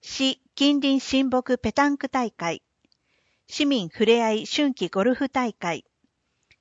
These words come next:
市春季社会人ソフトボール大会の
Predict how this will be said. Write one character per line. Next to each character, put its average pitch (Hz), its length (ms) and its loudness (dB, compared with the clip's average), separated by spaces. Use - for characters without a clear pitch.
市 277 400 -2
春 294 320 -2
季 196 160 -6
社 240 160 0
会 285 260 0
人 180 220 -6
ソ - 160 -2
フ - 100 -14
ト 285 120 2
ボ 285 120 0
ー 285 60 2
ル 269 80 -6
大 269 240 -2
会 180 320 -6
の 160 220 -4